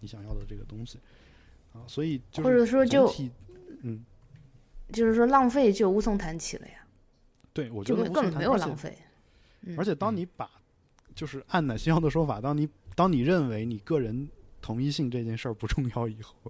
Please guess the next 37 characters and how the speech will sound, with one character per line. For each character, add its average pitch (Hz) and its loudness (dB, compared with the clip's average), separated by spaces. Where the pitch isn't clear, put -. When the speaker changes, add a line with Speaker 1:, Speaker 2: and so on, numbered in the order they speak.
Speaker 1:
就 123 -6
是 117 -4
你， 113 -4
你 113 -2
自-， - -10
你 127 2
之 190 2
所 147 8
以 127 2
为 110 2
你 127 0
这 160 -2
个 123 -2
事 - 0
儿 123 2
不 127 -2
重 160 6
要 156 6
了 104 -2
以 110 -14
后， 120 -8
其 - -8
实 208 -2
Speaker 2:
嗯。 180 0
Speaker 1:
这 196 10
辈 214 12
子 135 2
我 104 2
读 123 -4
不 151 -2
完 120 0
那 143 -2
个 117 -6
书， 127 -10
其 - -8
实 127 -2
也， 110 -6